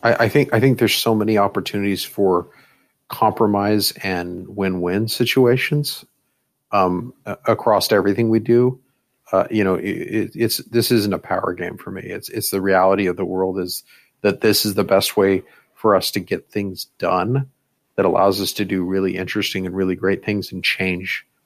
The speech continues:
organizations, right? And change the, the environments we live in, uh, to being far better than they could, they are right now. Um, you know, it, it's, it, it's the same thing. I mean, we, it, it's a personal journey. Uh, you need to find the right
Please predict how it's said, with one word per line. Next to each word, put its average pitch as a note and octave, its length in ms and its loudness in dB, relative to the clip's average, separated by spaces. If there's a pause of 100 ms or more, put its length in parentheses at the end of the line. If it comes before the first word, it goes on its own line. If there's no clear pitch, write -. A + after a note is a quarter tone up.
(140)
organizations, F2+ 840 0 (100)
right? F2 300 2 (360)
And G2 140 0
change F#2+ 640 0
the, F#2+ 260 0
the G#2+ 120 2
environments F#2 500 2
we G2 80 0
live F#2+ 280 2
in, F2+ 220 -2 (520)
uh, E2+ 320 4 (100)
to - 140 2
being F#2 480 2
far A2 340 4
better F#2+ 320 2
than F2 180 -8
they F2+ 120 -6
could, F2+ 400 -8
they G2 100 -4
are E2+ 200 0
right F2 220 -4
now. - 340 -14 (640)
Um, F2 360 0
you A2+ 140 2
know, F#2 80 4
it, A2 240 2
it's, - 320 2 (480)
it, - 180 2
it's C3 220 2
the C3 80 0
same C3 220 4
thing. G#2 200 2
I G2 80 2
mean, G#2 140 2
we, G#2+ 140 4
it, A#2 280 0
it's A#2 160 0
a G2+ 60 -2
personal G#2 460 0
journey. G#2 720 0
Uh, F#2 340 0
you G2+ 100 -8
need G2+ 140 -2
to G2 80 -2
find G2 240 0
the F#2 60 -4
right F#2 340 2